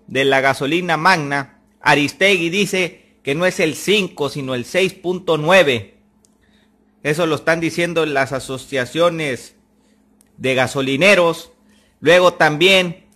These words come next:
viene otro aumento de la tortilla a tres pesos. La Unión Nacional de Industriales de Molinos y Tortillas dicen que van a elevar a tres pesos. También lo dice La Jornada,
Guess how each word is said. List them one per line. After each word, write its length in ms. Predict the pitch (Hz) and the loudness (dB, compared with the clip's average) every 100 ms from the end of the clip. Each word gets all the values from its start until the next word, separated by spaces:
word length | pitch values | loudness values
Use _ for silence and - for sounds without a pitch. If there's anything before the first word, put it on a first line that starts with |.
| 127 | -2
viene 300 | 170 185 180 | 0 2 0
otro 240 | 175 180 | 0 0
aumento 540 | 165 165 185 185 175 | 0 0 -2 0 -2
de 120 | 165 156 | 0 2
la 200 | 151 - | 2 0
tortilla 840 | 147 131 180 196 156 151 151 _ _ _ _ _ | -6 -4 -2 -2 -2 -4 -6 _ _ _ _ _
a 240 | 123 127 - | -4 -4 0
tres 220 | 185 165 | -2 -2
pesos. 680 | - 208 - 165 160 - _ _ _ _ _ | 0 0 0 -4 -8 -12 _ _ _ _ _
La 180 | - 135 | -4 0
Unión 380 | 135 151 202 208 | 0 0 -2 0
Nacional 600 | 190 170 156 156 196 190 | 0 0 -2 0 0 0
de 100 | 180 | -4
Industriales 800 | 165 151 143 - 175 190 185 147 | -6 -8 -10 -4 0 0 -2 -2
de 100 | 156 | -2
Molinos 540 | 147 180 180 190 170 | -2 -4 -6 -6 -6
y 80 | 156 | -8
Tortillas 840 | - 127 123 196 202 180 175 - _ _ _ _ _ - | -6 -6 -4 -4 -2 -2 -2 -6 _ _ _ _ _ -6
dicen 420 | 156 170 185 - | -4 -2 -4 -2
que 580 | 160 143 135 113 - _ - - | 2 2 2 -2 -8 _ -20 -2
van 240 | 143 175 | 2 4
a 60 | 180 | 4
elevar 640 | 160 147 185 175 156 - _ _ _ _ _ | 4 6 6 4 0 -12 _ _ _ _ _
a 220 | - 143 151 - _ _ _ | 0 0 0 -6 _ _ _
tres 240 | 180 196 - | -2 0 0
pesos. 720 | - 220 - 185 185 - - _ _ _ _ _ _ _ | 0 2 2 -2 -6 -8 -18 _ _ _ _ _ _ _
También 280 | 139 156 180 | -4 -2 0
lo 80 | 180 | 2
dice 240 | 185 185 | 0 0
La 140 | 160 143 | -2 -2
Jornada, 840 | 143 143 190 220 190 190 190 - | -4 -2 2 4 4 2 -4 -20